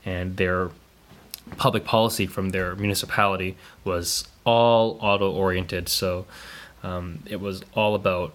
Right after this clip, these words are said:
you know, making sure that residents who lived there could get to their jobs. And what that meant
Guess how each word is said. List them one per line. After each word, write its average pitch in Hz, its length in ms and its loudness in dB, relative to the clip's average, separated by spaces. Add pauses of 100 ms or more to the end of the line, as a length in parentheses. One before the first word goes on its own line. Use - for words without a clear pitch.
(120)
you 98 100 -4
know, 87 280 -4
making 104 400 0
sure 101 240 0
that 90 180 -4
residents 98 440 0
who - 100 -4
lived 127 240 2
there 151 180 4
could 120 240 -4
get 95 160 2
to 101 60 -8
their 92 100 -4
jobs. 82 460 -4 (140)
And 95 140 -6
what 92 100 -2
that 87 140 -2
meant 151 280 0